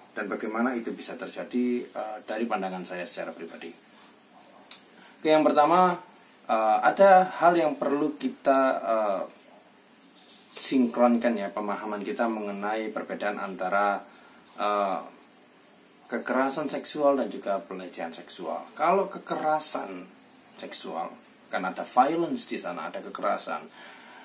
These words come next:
Kalau ada kekerasan itu berarti ada suatu serangan,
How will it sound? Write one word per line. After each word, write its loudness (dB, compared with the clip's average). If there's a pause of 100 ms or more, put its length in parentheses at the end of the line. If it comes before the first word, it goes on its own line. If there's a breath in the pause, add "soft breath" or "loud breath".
(100)
Kalau 6
ada 4
kekerasan 4
itu -2
berarti 2
ada 0
suatu -2
serangan, -2